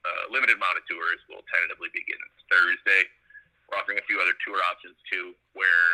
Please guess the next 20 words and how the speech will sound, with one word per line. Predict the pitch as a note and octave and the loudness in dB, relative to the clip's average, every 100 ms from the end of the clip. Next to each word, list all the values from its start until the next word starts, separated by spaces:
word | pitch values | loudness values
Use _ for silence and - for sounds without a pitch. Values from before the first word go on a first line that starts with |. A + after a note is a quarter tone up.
| - | 0
there'll | - F#2+ | -6 -8
be | F#2 - | -8 -6
public | C#3+ C3+ B2 - | -8 -8 -10 -10
tours | A#2+ A2 | -8 -8
where | A2 | -6
you | G2+ | -8
can | |
buy | G2+ G2+ | -4 -4
a | - B2+ | -4 -4
ticket, | - A#2 - _ _ | -2 -4 -4 _ _
or | F#2+ G2 G2 | -14 -6 -4
you | F#2+ | -4
can | F#2+ F2+ | -10 -4
buy | F#2 | -2
a | F#2 - - | -2 -4 -16
small | G2 F#2+ - | -14 -14 -6
private | G#2+ G#2+ - - | -4 -4 -6 -10
tour | A#2+ A#2 - _ _ _ _ _ _ _ _ | -8 -8 -8 _ _ _ _ _ _ _ _
for | - - | -10 -8
you | G2 G2+ | -2 -2